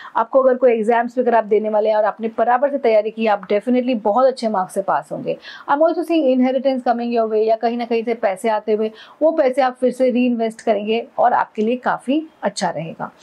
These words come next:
मुझे दूसरा जो ये दिख रहा है कि अगर आप travel करेंगे तो आपको benefit आ सकता है, यानी कि traveling is going to bring benefit। देखिए कभी-कभी क्या होता है ना, हम जब travel करते हैं ना तो कुछ ना कुछ हमारा कर्मा ऊपर नीचे होता है,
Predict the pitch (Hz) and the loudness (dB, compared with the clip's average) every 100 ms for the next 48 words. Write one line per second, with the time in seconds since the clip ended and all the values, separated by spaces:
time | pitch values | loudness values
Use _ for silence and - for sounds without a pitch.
0 | - - _ 254 277 254 294 320 349 339 | -20 -20 _ 0 0 0 0 0 0 0
1 | 320 254 254 247 233 233 247 294 226 262 | 0 -2 -2 0 0 -2 -4 -4 0 0
2 | 285 285 - 208 254 277 254 254 262 262 | 0 -2 -2 0 2 0 0 0 -2 0
3 | 233 214 - 220 196 185 - - 196 185 | 0 0 -4 -2 -2 -2 -4 -2 -2 -4
4 | - - - 262 339 359 381 - - - | -10 -8 -4 -2 0 0 -2 -6 -18 -4
5 | 294 294 359 392 294 269 269 247 233 240 | -4 0 2 2 2 2 2 2 0 -2
6 | 262 - 196 190 185 202 220 285 330 294 | -4 -4 0 0 -2 -4 -2 -2 0 -2
7 | 311 339 330 330 339 370 339 339 294 214 | 0 -2 0 -2 0 -4 -4 -2 -2 0
8 | 254 277 269 - 285 269 330 330 302 294 | 0 0 -2 -2 -2 -2 -6 -4 -4 -4
9 | 294 294 285 254 247 233 262 240 196 226 | -4 -4 -6 -4 -2 -2 -2 -2 -2 -2
10 | 247 311 226 233 220 208 202 185 - - | -4 -6 -6 -4 -2 -4 -4 -6 -6 -6
11 | - 156 | -8 -10